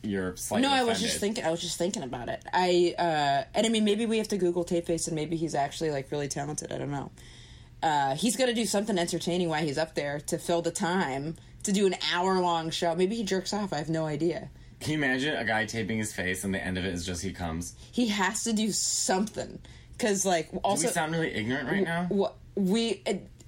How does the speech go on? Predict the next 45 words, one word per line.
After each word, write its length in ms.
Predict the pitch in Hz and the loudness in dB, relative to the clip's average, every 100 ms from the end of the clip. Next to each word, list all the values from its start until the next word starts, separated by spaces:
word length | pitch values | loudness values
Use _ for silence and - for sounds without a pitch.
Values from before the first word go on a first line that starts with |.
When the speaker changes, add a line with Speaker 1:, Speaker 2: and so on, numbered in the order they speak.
| - | -2
Speaker 2:
I 140 | 196 | 2
kn-, 180 | 196 190 - | 4 4 4
I 80 | |
watched 400 | 190 185 202 - | 4 4 2 2
enough 300 | 240 208 190 | 0 2 0
to 100 | - | 2
know 120 | 185 170 | 2 2
that 120 | 160 | 2
he 140 | 170 | 2
is, 120 | 160 | 0
and 220 | 170 175 190 | 0 2 4
when 80 | |
he 80 | 196 | 4
comes 240 | 196 214 196 | 2 2 2
out, 160 | 185 | 0
came 200 | - 196 | 0 2
out, 140 | 190 175 | 2 2
the 80 | |
judges 340 | 165 165 160 160 | 2 0 0 0
were 120 | 165 | 0
like, 160 | 151 143 | 0 2
"Oh, 180 | 208 220 | 2 2
so 120 | 208 | 2
what, 60 | 196 | 2
do 60 | |
you 60 | 190 | 2
just 120 | 185 | 0
have 100 | 185 | -2
tape 200 | 170 175 | 0 0
in 60 | 185 | 2
your 140 | 185 | 0
face?" 260 | 190 202 196 | 2 0 2
And 80 | 185 | 2
he 80 | 185 | 2
does 200 | 180 175 | 2 0
some 120 | 196 | 0
ki-, 100 | 202 | 0
maybe 280 | 202 190 190 | 0 2 2
he 100 | 220 | 2
does 160 | 214 190 | 0 -2
some 100 | 196 | 0
kinda, 140 | 190 | -2
like, 120 | 151 | -2
mime 580 | 151 135 127 151 170 185 | -4 -4 -2 -2 -2 -2
thing. 560 | 185 196 196 196 202 | -2 0 0 2 0